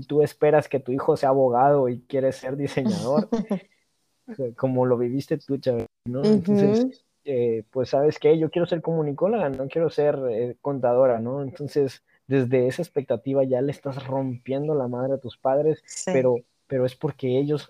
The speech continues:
Speaker 1: creían firmemente en que tú ibas a hacer lo que ellos querían.
Speaker 2: Se
Speaker 1: Y tienen que
Speaker 2: idealizaron.
Speaker 1: entender, tienen que entender que tu vida es tu vida.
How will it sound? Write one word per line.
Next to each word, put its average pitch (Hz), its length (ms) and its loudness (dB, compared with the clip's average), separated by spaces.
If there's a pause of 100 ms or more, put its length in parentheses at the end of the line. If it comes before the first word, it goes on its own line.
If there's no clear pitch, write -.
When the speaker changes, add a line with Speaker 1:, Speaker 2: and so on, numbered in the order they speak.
Speaker 1:
creían 135 380 2
firmemente 143 760 -4
en 139 160 -4
que 123 120 -6
tú 139 160 -6
ibas 139 200 -2
a 139 40 -4
hacer 127 200 -2
lo 139 120 -2
que 127 140 -6
ellos 127 200 -6
querían. 113 500 -8
Speaker 2:
Se 208 260 0
Speaker 1:
Y 208 40 2
tienen 202 80 2
que - 40 -
Speaker 2:
idealizaron. 185 640 2
Speaker 1:
entender, 143 320 6 (840)
tienen 143 280 0
que 147 80 0
entender 135 580 2
que 113 420 -4
tu 135 140 -6
vida 147 520 0
es 135 420 -6 (120)
tu 165 200 0
vida. 123 440 -4